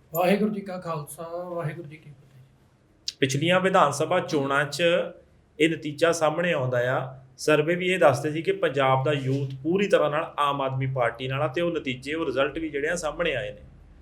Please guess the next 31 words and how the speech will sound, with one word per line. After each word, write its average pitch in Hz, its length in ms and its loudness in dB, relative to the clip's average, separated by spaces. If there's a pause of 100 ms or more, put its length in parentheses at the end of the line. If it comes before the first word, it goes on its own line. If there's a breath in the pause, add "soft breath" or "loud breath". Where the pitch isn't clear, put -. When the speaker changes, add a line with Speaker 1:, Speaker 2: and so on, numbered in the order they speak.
(440)
Speaker 2:
ਤੁਹਾਡੀ 196 340 10
ਪਾਰਟੀ 175 440 2
ਨੂੰ 135 360 -6
ਪਿਛਲੇ 170 340 2
ਇਲੈਕਸ਼ਨ 160 400 0
ਨਾਲੋਂ 156 420 -4
ਇਸ 151 200 0
ਇਲੈਕਸ਼ਨ 147 400 -4
ਦੇ 147 120 -4
ਵਿੱਚ 147 300 -8
ਯੂਥ 135 440 -4
ਦਾ 156 380 -2 (120)
ਕਿੰਨਾ 160 320 -2
ਕੁ 165 120 -12
ਹੁੰਗਾਰਾ 160 400 0
ਵਧਿਆ? 113 420 -6 (1400)
Speaker 1:
ਸਭ 180 320 -2
ਤੋਂ 233 140 -2
ਪਹਿਲਾਂ 220 360 -4 (960)
ਜਿਹੜਾ 175 320 -2
ਯੂਥ 175 380 -6
ਦੀ 185 120 -10
ਪਰਿਭਾਸ਼ਾ 190 480 -2
ਹੈ, 135 240 -10 (460)
ਉਹ 190 80 -4
ਬਾਈ 190 200 2
ਦੀਪ 190 300 -4
ਤੋਂ 214 100 2
ਸ਼ੁਰੂ 196 240 -4
ਹੁੰਦੀ 143 220 -8
ਆ, - 140 -20